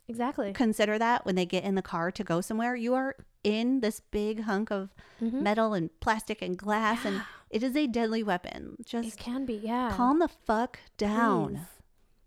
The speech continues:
Speaker 1: Yeah, so
Speaker 2: If I could have just a big bumper sticker, <laughs>
Speaker 1: <laughs>
Speaker 2: my horn could say, "Calm the fuck down." <laughs> That'd be great.
Speaker 1: I'm gonna, you know, you almost wanna s-,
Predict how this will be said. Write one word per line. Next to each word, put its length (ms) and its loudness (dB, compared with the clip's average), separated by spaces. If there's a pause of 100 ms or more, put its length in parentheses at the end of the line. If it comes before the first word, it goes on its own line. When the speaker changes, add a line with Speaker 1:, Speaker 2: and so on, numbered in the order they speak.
(200)
Speaker 1:
Yeah, 400 -6
so 500 0 (240)
Speaker 2:
If 140 -2
I 80 0
could 100 -2 (120)
have 80 -6
just 160 -4
a 60 -14
big 280 -4
bumper 260 -4
sticker, 540 -2 (160)
<laughs> 240 -4
Speaker 1:
<laughs> 160 -8
Speaker 2:
my 160 2
horn 500 2
could 160 -2
say, 360 0
"Calm 240 0
the 80 2
fuck 280 -2
down." 400 4
<laughs> 360 0
That'd 160 -6
be 60 -10
great. 280 -10 (320)
Speaker 1:
I'm 80 2
gonna, 240 6 (280)
you 100 2
know, 60 4
you 120 4
almost 260 6
wanna 220 2
s-, 300 -14